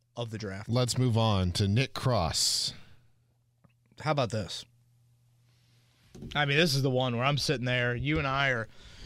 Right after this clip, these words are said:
Speaker 1: talking a little bit, and I'm thinking to myself, "The Colts are trading back up?"
Speaker 2: Yeah.
Speaker 1: <laughs> I'm like, "What in the, uh,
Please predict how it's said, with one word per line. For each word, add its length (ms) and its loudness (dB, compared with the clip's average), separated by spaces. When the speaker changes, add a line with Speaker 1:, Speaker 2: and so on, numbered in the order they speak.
Speaker 1:
talking 280 -2
a 60 -4
little 220 -2
bit, 320 0
and 120 -6
I'm 140 -4
thinking 200 -6
to 60 -4
myself, 480 0
"The 80 -6
Colts 220 2
are 40 -4
trading 340 2
back 220 0
up?" 180 0
Speaker 2:
Yeah. 220 4
Speaker 1:
<laughs> 60 8
I'm 120 2
like, 320 4
"What 420 2
in 100 2
the, 100 4
uh, 320 -6